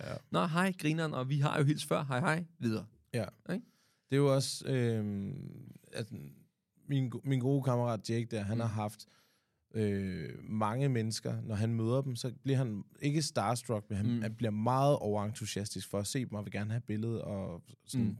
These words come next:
Speaker 1: og snakke og sådan nogle ting, ikke? Hvor at jeg tror, min tilgang til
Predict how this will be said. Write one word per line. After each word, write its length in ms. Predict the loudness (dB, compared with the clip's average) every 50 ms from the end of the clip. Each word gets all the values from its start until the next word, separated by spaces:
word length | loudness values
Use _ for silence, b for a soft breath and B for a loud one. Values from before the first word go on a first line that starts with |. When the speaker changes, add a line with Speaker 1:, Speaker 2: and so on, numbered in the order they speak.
| -8 -8
Speaker 1:
og 120 | -8 -6
snakke 400 | -4 -2 -2 -2 -2 -2 -2 -4
og 40 | -4
sådan 60 | -4
nogle 140 | -6 -6 -6
ting, 180 | -6 -6 -6 -4
ikke? 180 | -4 -4 -4 b b b b b b b b b b b b b
Hvor 220 | 0 0 2 2 0
at 140 | 0 0
jeg 160 | 0 0 0 0
tror, 200 | 0 0 0 2
min 260 | 2 2 2 0 0
tilgang 420 | 0 0 0 0 0 -2 -2 -4
til 300 | -4 -4 -2 -2 -4 -6